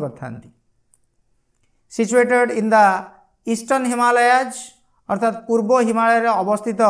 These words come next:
ସିକ୍କିମ is one of the most beautiful states of India। ସିକ୍କିମ ହେଉଛି ଭାରତର ଏକ ସୌନ୍ଦର୍ଯ୍ୟପୂର୍ଣ୍ଣ ରାଜ୍ୟ। The Sikkim festivals are celebrated with a lot of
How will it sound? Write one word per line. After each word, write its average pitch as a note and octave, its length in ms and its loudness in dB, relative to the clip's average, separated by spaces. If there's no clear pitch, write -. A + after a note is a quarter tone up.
ସିକ୍କିମ G#3+ 500 -6
is E3 180 -6
one F#3 340 0
of B3 180 -2
the A3+ 120 -4
most A#3 380 -4
beautiful A3 440 -4
states G#3+ 380 -6
of G3+ 200 -6
India। D#3+ 320 -6
ସିକ୍କିମ G#3 340 -2
ହେଉଛି A3 280 -6
ଭାରତର G3+ 280 -2
ଏକ G#3 80 -2
ସୌନ୍ଦର୍ଯ୍ୟପୂର୍ଣ୍ଣ A3 720 -2
ରାଜ୍ୟ। E3 300 -2
The G#3+ 100 -4
Sikkim B3+ 440 -6
festivals A#3 680 -2
are G3+ 160 2
celebrated A3 680 -2
with F#3+ 200 -6
a F3+ 320 -2
lot G#3+ 360 2
of A3+ 160 2